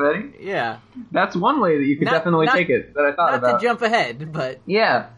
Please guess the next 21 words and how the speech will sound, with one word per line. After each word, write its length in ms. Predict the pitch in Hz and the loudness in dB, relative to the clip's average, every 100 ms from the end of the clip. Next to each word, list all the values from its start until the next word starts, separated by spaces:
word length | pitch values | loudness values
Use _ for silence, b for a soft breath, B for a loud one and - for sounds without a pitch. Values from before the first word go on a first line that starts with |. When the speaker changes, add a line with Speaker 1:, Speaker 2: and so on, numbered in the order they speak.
| _ - | _ -6
Speaker 1:
that's, 260 | 165 180 - | -2 -2 -2
there 180 | 180 233 | -2 -2
are 40 | |
several 320 | 240 254 214 | 2 2 2
ways 200 | 170 160 | 2 0
that 80 | 143 | 0
it, 160 | 143 120 | -2 -2
this 160 | 143 | -4
could 100 | - | -2
be 80 | 127 | -4
taken. 340 | 127 143 113 120 | 0 -2 -2 -8
Speaker 2:
Mm-hmm. 320 | - - 151 | -14 -10 -4
Speaker 1:
George 280 | 165 175 165 | 0 0 2
has 160 | 165 147 | 0 2
a 40 | |
lot 160 | 147 147 | 2 0
of 80 | - | 0
tentacles 420 | 147 135 123 - | 0 0 -4 -4
to 40 | |
pull 240 | - 135 120 | 0 0 0
from. 200 | 113 | -4